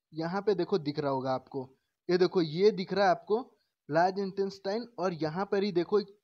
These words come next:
अपेंडिक्स दिखाई दे रहा है। देखो ये देखो ये जो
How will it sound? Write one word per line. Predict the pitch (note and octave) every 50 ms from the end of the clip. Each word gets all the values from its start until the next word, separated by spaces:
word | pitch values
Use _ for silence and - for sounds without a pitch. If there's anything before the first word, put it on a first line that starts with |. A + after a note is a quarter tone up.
| _ -
अपेंडिक्स | D#3 D#3+ - G3 F#3 F#3 F#3 - - - -
दिखाई | D#3 E3 - E3 D3+
दे | C#3+ C#3+ C#3+
रहा | C#3 C#3+
है। | C#3+
देखो | C#3 C#3 C3+ - B2+ A#2 - _ _ _ _ _ _ _ -
ये | E3 D#3+
देखो | D#3+ D#3+ D#3 F#3 E3
ये | D#3+ F3 F3+
जो | E3 D3 C#3 D#3 F#3